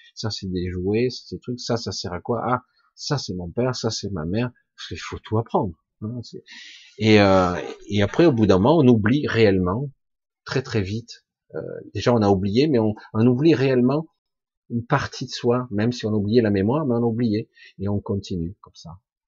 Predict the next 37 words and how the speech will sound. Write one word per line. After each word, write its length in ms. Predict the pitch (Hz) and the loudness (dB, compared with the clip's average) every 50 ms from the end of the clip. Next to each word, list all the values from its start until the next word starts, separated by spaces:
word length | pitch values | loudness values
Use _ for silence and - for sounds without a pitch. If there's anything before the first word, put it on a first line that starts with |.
| _ _ - | _ _ -20
On 60 | - | -18
continue 580 | - - 90 85 - - 92 85 82 82 92 - _ _ _ | -14 -12 -12 -12 -12 -12 -10 -10 -10 -10 -12 -14 _ _ _
toute 200 | - 87 - - | -20 -20 -14 -10
une 160 | 95 87 85 | -8 -8 -6
vie 260 | 80 85 95 120 240 - - - - - | -6 -4 -6 -6 -8 -10 -16 -20 -16 -12
sans 240 | - - - 104 104 | -8 -6 -4 -4 -4
progresser. 440 | - 104 98 101 101 - - - 87 | -4 -4 -4 -4 -6 -6 -6 -6 -6
Il 180 | 92 90 80 - | -6 -6 -8 -8
faut 140 | - - | -6 -6
attendre 400 | 87 90 - - 95 113 113 101 | -6 -6 -4 -4 -4 -2 -2 -4
des 80 | 82 82 | -4 -8
fois 200 | - - 98 87 | -8 -8 -8 -6
des 120 | 92 90 | -6 -4
décennies, 480 | 78 90 90 - - 76 73 87 104 110 | -4 -4 -4 -4 -6 -6 -6 -6 -6 -4
voire 420 | 104 98 95 98 104 - - _ _ _ | -2 0 0 0 0 -2 -6 _ _ _
toute 200 | - 135 123 - | -10 -10 -8 -6
une 140 | 113 104 95 | -6 -6 -6
vie. 260 | 87 92 98 110 113 - - - - _ - | -4 -6 -6 -8 -8 -12 -18 -20 -20 _ -6
Parfois, 280 | 110 - - - 135 127 | -6 -6 -2 -2 -2 -2
certains 440 | - - 110 - - 110 113 120 | -2 -4 -6 -4 -2 -2 -2 -2
se 280 | 120 - - - - 98 | -4 -8 -12 -14 -12 -12
réveillent 640 | 92 - - - 127 120 104 117 117 117 117 107 - _ _ _ _ _ _ _ _ - | -10 -8 -4 -2 -2 2 4 4 4 4 2 0 -6 _ _ _ _ _ _ _ _ -4
au 100 | 110 110 | -2 0
moment 420 | 104 107 110 110 107 110 107 104 | 2 4 4 4 4 4 4 4
du 140 | 104 98 101 | 2 0 -2
décès, 520 | 87 101 101 95 - - 127 120 104 95 95 _ _ _ | -2 -2 -2 -2 -2 -2 -2 -2 -2 -4 -8 _ _ _
presque. 540 | - - 90 90 - - - - - _ _ _ _ | -16 -14 -12 -12 -12 -14 -18 -20 -20 _ _ _ _
Il 80 | 73 78 | -14 -10
y 20 | |
a 120 | 80 98 | -6 -6
d'un 60 | 107 - | -6 -6
coup 240 | - - - 101 | -8 -8 -6 -6
un 140 | 101 92 92 | -4 -4 -6
éclair 340 | 90 85 - - 98 90 92 | -6 -8 -8 -6 -6 -4 -4
de 100 | 95 85 | -4 -6
génie. 340 | 82 92 85 87 98 107 85 | -6 -6 -6 -6 -6 -6 -6
Merde, 360 | 76 80 87 92 80 - | -8 -8 -8 -8 -10 -10